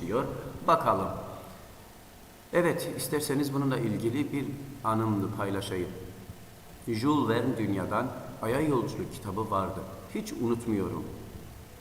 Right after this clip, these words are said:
Babam bana bu kitabı karne hediyesi olarak almıştı. Sekiz yaşındaydım. Aa, arkadaşlar ne diyor? Bir zaman belir diyor.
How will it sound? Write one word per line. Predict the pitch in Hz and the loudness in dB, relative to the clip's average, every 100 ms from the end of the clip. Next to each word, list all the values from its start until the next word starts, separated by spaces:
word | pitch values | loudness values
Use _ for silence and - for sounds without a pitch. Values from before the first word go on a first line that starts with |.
| - - - - - - - - - - - - - - - - - - - - - - - - - - - - - | -18 -20 -20 -20 -20 -20 -20 -20 -20 -18 -18 -18 -18 -18 -20 -20 -20 -20 -20 -20 -20 -20 -20 -20 -20 -20 -20 -16 2
Babam | 120 151 170 165 | 8 10 10 8
bana | 135 139 135 | 6 6 2
bu | 135 | 0
kitabı | - 110 120 131 | 2 2 2 0
karne | 127 117 127 | 2 2 2
hediyesi | 110 107 - - | 0 0 -2 -2
olarak | 98 104 120 110 | -2 -2 -2 -2
almıştı. | 110 110 131 | -2 -2 -4
Sekiz | - 135 165 156 | -4 -2 -2 -2
yaşındaydım. | 151 131 107 95 87 82 - - | -2 0 0 2 0 -2 -4 2
Aa, | |
arkadaşlar | 120 98 113 117 107 - - 135 | 2 4 2 0 -2 -4 -2 -2
ne | 135 - | -2 0
diyor? | 120 127 | -2 0
Bir | 147 135 | 0 2
zaman | 135 127 127 127 | 2 4 4 2
belir | 127 127 131 | 0 0 -2
diyor. | 131 | -2